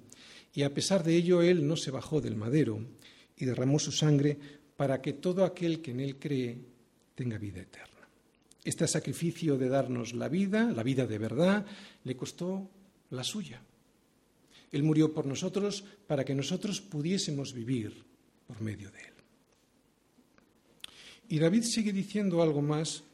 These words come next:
proféticamente, versículos siete y ocho.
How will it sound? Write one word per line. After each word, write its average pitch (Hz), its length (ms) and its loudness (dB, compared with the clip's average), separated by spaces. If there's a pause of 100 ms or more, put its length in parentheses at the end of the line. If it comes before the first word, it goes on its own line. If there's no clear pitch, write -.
(160)
proféticamente, 113 1000 -6
versículos 120 640 -8
siete - 380 -12
y - 20 -20
ocho. - 280 -20